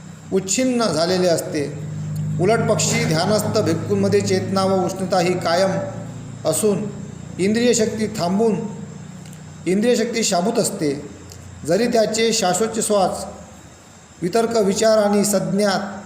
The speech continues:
थांबलेल्या आणि शांत असल्या तरी मृत अथवा उच्छेद याचे हे श्रेष्ठ आणि परिपूर्ण विवेचन ठाण्या-, ठरण्याचा संभव आहे."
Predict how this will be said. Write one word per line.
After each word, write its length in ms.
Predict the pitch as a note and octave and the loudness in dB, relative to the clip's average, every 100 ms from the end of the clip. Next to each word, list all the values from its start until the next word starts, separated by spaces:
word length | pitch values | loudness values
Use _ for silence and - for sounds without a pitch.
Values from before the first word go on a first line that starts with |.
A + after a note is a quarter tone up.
| - - - - - - - - - - | -16 -20 -20 -20 -20 -20 -20 -20 -12 -4
थांबलेल्या 460 | F3 G3 A#3 A#3 | 0 2 4 4
आणि 180 | G#3 G#3 | 4 2
शांत 400 | G#3 G3+ G#3+ G#3+ G#3 D#3+ - - - - - - - - - - - - - | 2 0 0 0 0 0 -4 -12 -18 -20 -20 -20 -20 -20 -20 -20 -20 -10 -4
असल्या 360 | D#3+ G3+ G3+ | -4 0 0
तरी 300 | G3 G3 G3+ | 2 2 2
मृत 300 | F#3+ F#3 F#3+ D#3 F3+ D3+ D3+ | 0 0 0 0 0 -2 -4
अथवा 640 | D#3 F3+ F3 D3+ - - - - - - - - - - - - - - - - - - - - - - - - - - - - - - - - - - - - | -2 0 2 0 -2 -8 -12 -18 -20 -20 -20 -20 -20 -20 -20 -20 -20 -20 -20 -20 -20 -20 -20 -20 -20 -20 -20 -20 -20 -20 -20 -20 -20 -20 -20 -20 -20 -20 -20 -6
उच्छेद 380 | E3+ E3+ B3+ B3 | -6 0 2 4
याचे 340 | A3+ G#3+ G#3+ | 4 4 4
हे 160 | G#3 G3+ | 4 4
श्रेष्ठ 420 | F#3+ G#3+ G#3+ G#3+ | 4 2 2 0
आणि 300 | G3+ F#3 G3 | 2 2 0
परिपूर्ण 640 | G3 G3 F#3+ G3 A3 A3 G#3+ | 0 0 0 0 0 0 2
विवेचन 460 | F#3+ F#3+ F#3+ G3 F#3 D#3+ - - | 2 2 2 2 0 -4 -8 -6
ठाण्या-, 480 | D3+ E3 E3+ C#3 - - - - - | -2 -2 -2 -6 -10 -16 -20 -14 -4
ठरण्याचा 600 | D#3+ F3+ F#3 F#3 F3+ C#3 A2+ - - - | -2 2 2 2 2 0 -4 -10 -14 -4
संभव 300 | E3 F3 F#3 | -2 2 4
आहे." 380 | D#3 C3 - - | 4 2 -2 -8